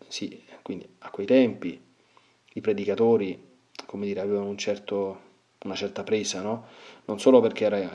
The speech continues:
era un grande San Leonardo da Porto Maurizio, ma se veniva il predicatore in un piccolo centro, il paese lo andava a sentire, salvo una piccola minoranza. Ma oggi chi lo va a sentire il predicatore? Non se lo vira nessuno. Eh, quindi non è, dice, "e quindi come facciamo a,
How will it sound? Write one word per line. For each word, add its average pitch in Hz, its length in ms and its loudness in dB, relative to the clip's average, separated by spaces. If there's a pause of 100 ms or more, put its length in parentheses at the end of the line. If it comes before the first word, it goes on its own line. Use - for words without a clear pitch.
(140)
era 113 180 0
un 107 120 0
grande 104 360 4
San 98 140 -4
Leonardo 101 240 0
da 98 60 -2
Porto 101 240 -4
Maurizio, 101 360 -2
ma - 80 -10
se - 140 -4
veniva 113 300 0
il 101 80 -2
predicatore 107 720 4
in 107 220 0
un 95 120 -12
piccolo 101 380 -4
centro, 98 720 -6 (160)
il - 180 -6
paese 101 280 0
lo 98 80 0
andava 92 220 -4
a 90 40 -10
sentire, - 480 -8
salvo 92 180 -12
una 90 120 -8
piccola 90 360 -8
minoranza. 90 640 -12
Ma - 120 -14
oggi 101 280 -4
chi 98 60 -6
lo 101 100 0
va 101 80 0
a 101 40 -4
sentire 92 380 -8
il 87 60 -8
predicatore? - 680 -10 (1900)
Non - 120 -10
se 87 120 -4
lo 98 80 0
vira 107 180 -2
nessuno. - 600 2 (880)
Eh, - 300 -16
quindi 98 240 -6
non 92 200 -6
è, 123 340 0
dice, - 160 -18
"e 110 140 -6
quindi 113 260 6
come 117 200 4
facciamo 98 600 -2
a, - 240 -12